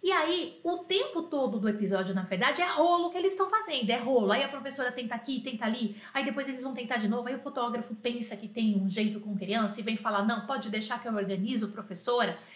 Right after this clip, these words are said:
E ele vem. Aí o riquinho vem falar pra ele que o meu, ah, que, "Ah, eu também tenho um aparelho de fotografia igual esse aí, ó. Ah, mas o meu é muito melhor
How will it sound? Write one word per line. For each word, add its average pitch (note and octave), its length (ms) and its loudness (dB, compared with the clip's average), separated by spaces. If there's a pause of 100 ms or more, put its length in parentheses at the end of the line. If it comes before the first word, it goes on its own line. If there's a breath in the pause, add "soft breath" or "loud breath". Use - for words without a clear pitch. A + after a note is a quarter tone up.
(160 loud breath)
E C4 120 0
ele A3+ 180 2
vem. G3 500 2 (140 loud breath)
Aí D4+ 220 2
o C4+ 40 0
riquinho C4 440 -6
vem A#3+ 180 2
falar G#3+ 300 2
pra F#3 240 -2
ele F#3 400 2 (640 soft breath)
que D4 220 0
o C#4+ 40 2
meu, C#4+ 120 2
ah, G#3+ 300 4
que, A3+ 440 -2
"Ah, C#4+ 180 6
eu C4 100 2
também C4 240 -4
tenho B3+ 160 -10
um - 20 2
aparelho A3 400 0
de G3+ 100 -6
fotografia G#3 640 -2
igual G3+ 160 4
esse G3+ 240 -2
aí, A3 240 0
ó. F3 180 4 (180 loud breath)
Ah, C#4+ 140 4
mas C#4 160 0
o B3 80 -4
meu C#4+ 140 0
é C4+ 40 0
muito D4+ 280 -6
melhor G3+ 520 2